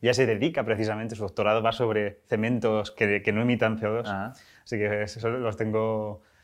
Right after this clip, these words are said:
Speaker 1: eh, Ana lo tiene pendiente de hacer vídeos. Así que sí que hay, sí que hay gente que está intentando pushear las barreras por ahí.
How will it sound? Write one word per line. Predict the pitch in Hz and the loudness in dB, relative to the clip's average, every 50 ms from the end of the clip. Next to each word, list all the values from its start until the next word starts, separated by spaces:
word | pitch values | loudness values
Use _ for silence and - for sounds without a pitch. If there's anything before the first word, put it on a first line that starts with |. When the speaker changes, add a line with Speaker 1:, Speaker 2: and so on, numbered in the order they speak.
| _ _ _ _ _ | _ _ _ _ _
Speaker 1:
eh, | 123 123 127 | 2 4 6
Ana | 131 139 | 6 4
lo | 131 123 110 | 4 2 2
tiene | 120 113 110 | 0 0 0
pendiente | 110 113 104 104 104 104 101 107 | 0 -2 -2 -2 -4 -4 -4 -6
de | 104 101 101 | -6 -6 -6
hacer | 95 90 - 110 104 | -8 -4 -4 -4 -2
vídeos. | 101 113 107 101 92 92 | 0 -2 -2 -2 -2 -4
Así | 92 - | -6 -2
que | - 117 | -2 -2
sí | - 156 | -2 2
que | 165 170 | 0 0
hay, | 185 175 | 0 0
sí | - - - 185 | -4 -4 0 4
que | - 202 | 4 4
hay | |
gente | - - 214 208 220 | 4 4 2 2 2
que | - | 0
está | 160 - - | 0 0 0
intentando | 151 147 151 131 139 151 147 139 - | 2 2 2 2 0 -2 -4 -4 -4
pushear | - 135 - 143 131 127 131 131 131 127 | -4 -2 0 2 4 4 4 4 4 2
las | 127 123 120 120 120 120 | 2 0 0 0 -2 -2
barreras | 123 127 120 120 123 135 135 - | 0 -2 -2 -2 -2 -6 -8 -8
por | - 113 | -8 -6
ahí. | 101 101 92 - | -4 -4 -6 -6